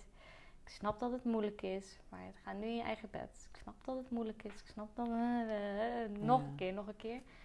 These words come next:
Speaker 1: En na tweeënhalf uur viel hij eindelijk in slaap.
Speaker 2: Ah.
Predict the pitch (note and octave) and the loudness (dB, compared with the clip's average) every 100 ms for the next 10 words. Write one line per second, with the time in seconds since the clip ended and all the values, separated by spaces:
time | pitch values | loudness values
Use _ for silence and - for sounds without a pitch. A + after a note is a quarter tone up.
0 | - - - - - - - A3 G#3 G#3+ | -18 -18 -18 -20 -20 -18 -12 -2 -2 4
1 | A#3+ B3 A3+ A3 A3+ A3 G#3+ G3+ - A#3 | 6 8 6 6 2 2 2 0 6 6
2 | C4 B3+ G#3+ - F#3+ F3+ - - - - | 6 0 -4 -4 -2 0 0 -4 -18 -20
3 | - - - - - E3+ | -20 -20 -20 -20 -12 -6